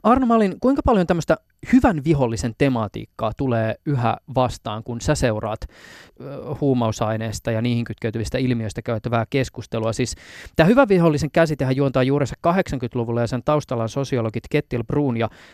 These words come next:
Nils Christie, jotka määritteli asian jotenkin niin, että kompleksissa yhteiskunnassa tehdään toisinaan politiikkaa vetoamalla lähes yksiselitteisesti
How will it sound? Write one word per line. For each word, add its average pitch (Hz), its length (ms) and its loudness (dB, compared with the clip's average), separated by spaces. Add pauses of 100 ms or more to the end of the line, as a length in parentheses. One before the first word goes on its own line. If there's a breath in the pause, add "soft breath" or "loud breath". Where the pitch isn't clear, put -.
Nils 131 260 2 (120)
Christie, 147 380 0
jotka 113 280 -2 (100)
määritteli 151 500 2
asian 127 320 0
jotenkin 120 380 -4
niin, 110 220 -4
että 107 240 -8 (460 loud breath)
kompleksissa 165 600 4
yhteiskunnassa 123 720 -2
tehdään 120 280 0
toisinaan 117 420 -2 (220)
politiikkaa 127 640 0
vetoamalla 127 480 -2 (140)
lähes 220 340 4 (100)
yksiselitteisesti 131 920 -2